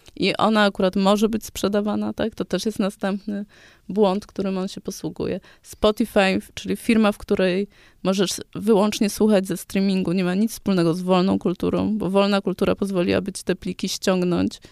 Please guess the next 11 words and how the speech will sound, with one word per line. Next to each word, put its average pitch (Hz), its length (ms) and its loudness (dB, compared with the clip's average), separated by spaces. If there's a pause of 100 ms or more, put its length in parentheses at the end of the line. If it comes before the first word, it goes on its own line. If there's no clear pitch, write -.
(140)
i 190 100 -2
dzielić 202 340 0
się 190 120 -4
nimi 190 240 -2
dalej, - 300 -2
czego 190 200 -4
nie 220 120 2
możesz 170 360 -2
robić 170 320 -4
w - 220 -18
Spotify'u. - 540 -6